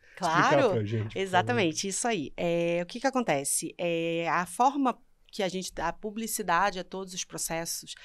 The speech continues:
Speaker 1: é através da que a gente chama de Revista da Propriedade Industrial. Ela é uma série de publicações que são feitas toda terça-feira, tá? Então, é uma vez por semana, toda terça-feira, no site do I N P I. E aí,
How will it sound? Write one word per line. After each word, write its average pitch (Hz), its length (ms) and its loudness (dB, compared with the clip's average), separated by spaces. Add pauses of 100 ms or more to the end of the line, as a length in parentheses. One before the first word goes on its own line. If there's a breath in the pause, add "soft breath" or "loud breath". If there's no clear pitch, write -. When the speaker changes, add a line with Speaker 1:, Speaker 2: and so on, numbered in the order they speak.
(180 loud breath)
Speaker 1:
é 180 100 2
através 180 480 -2
da 185 80 -6
que 202 120 -8
a - 20 -4
gente 196 180 -6
chama 196 240 -6
de 196 80 -10
Revista 185 540 -6
da 226 100 -6
Propriedade 202 520 -6
Industrial. - 440 -4 (680 loud breath)
Ela 190 360 4
é 180 260 2 (140)
uma 180 560 -2
série 202 480 0
de 240 120 -6
publicações 175 760 -8
que 208 100 -12
são 185 160 -8
feitas - 500 -10 (140)
toda 294 300 8
terça-feira, 156 840 -4 (220)
tá? 156 240 -2
Então, 175 160 -6
é 175 80 -2
uma 214 160 0
vez 226 160 -2
por 185 160 -6
semana, 170 460 -4
toda 190 320 -8
terça-feira, 175 720 -12 (520 loud breath)
no 240 140 2
site 214 380 4
do 214 100 -4
I 208 80 -2
N 175 160 -2
P 175 140 -4
I. 156 280 -6 (720 loud breath)
E 208 160 -2
aí, 226 480 6